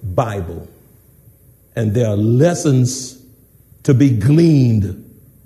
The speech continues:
from it for us today. Help us to not be hard.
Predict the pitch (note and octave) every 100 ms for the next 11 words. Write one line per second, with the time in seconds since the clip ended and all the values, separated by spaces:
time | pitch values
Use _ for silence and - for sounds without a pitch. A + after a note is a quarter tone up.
0 | _ _ _ _ - - G3+ F3 B2 F#2
1 | - - - - - D3 C3 - - C#3
2 | A2+ A#2 G2 - - - - _ _ _
3 | _ _ _ - C#4 A#3 - E3+ D3+ C#3
4 | - B2+ A2 - - - C3+ G#2+ D#2+ D#2
5 | D#2+